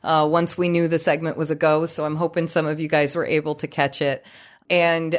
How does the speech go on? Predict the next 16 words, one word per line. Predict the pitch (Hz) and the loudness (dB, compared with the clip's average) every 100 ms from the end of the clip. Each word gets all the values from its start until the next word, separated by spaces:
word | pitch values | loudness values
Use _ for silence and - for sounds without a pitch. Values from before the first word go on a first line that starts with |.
| - | -2
this | 220 220 | 0 0
is | 240 214 | -2 -4
our, | 196 190 190 190 - | -2 2 2 2 0
our | 190 185 185 - | 0 2 2 2
other | 202 208 196 190 175 - _ _ 208 | 0 0 0 -2 -4 -8 _ _ -6
can't | 240 226 226 | 0 2 0
let | 214 208 202 | 0 2 2
a | 190 | 2
moment | 190 185 190 180 | 0 0 0 -2
in | |
the | 175 | -4
show | 180 175 165 | -2 0 0
go | 165 170 156 | 4 2 2
without | 147 160 165 156 156 | 0 0 2 0 -2
saying, | 185 165 160 160 160 | -2 0 0 -2 -8
please | - 214 208 208 185 | -8 -6 -4 -6 -8